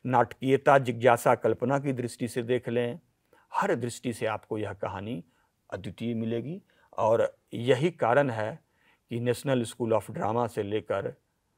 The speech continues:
हर कोई जो नाटक के क्षेत्र में अपना हाथ आजमाना चाहता है, वो बड़े भाई साहब कहानी का मंचन जरूर करता है।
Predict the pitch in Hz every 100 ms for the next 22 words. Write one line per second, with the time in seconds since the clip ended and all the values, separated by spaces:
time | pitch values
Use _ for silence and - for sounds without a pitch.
0 | _ _ - - 156 - 117 117 - _
1 | _ _ - 107 117 113 - - 110 113
2 | 110 110 - 104 - 117 110 107 101 107
3 | 95 90 98 92 101 95 98 113 - 92
4 | - 101 98 90 - 104 104 117 131 98
5 | 113 - 92 95 - 98 92 98 107 127
6 | - - - - 123 117 120 - 156 117
7 | 113 107 - 85 - - -